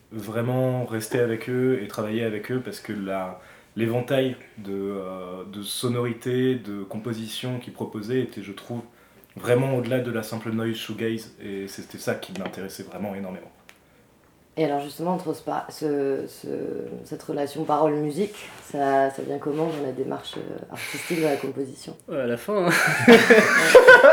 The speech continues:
Speaker 3: C'est clair, ouais, euh, bah, Isa, en fait,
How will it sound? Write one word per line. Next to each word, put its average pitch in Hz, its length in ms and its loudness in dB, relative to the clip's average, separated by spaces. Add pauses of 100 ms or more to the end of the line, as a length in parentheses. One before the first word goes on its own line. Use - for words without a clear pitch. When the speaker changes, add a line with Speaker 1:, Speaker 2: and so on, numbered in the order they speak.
(200)
Speaker 3:
C'est 143 140 0
clair, 156 240 2
ouais, 170 80 6
euh, 170 560 6 (260)
bah, 160 240 4 (760)
Isa, 180 360 6
en 160 60 4
fait, 220 160 4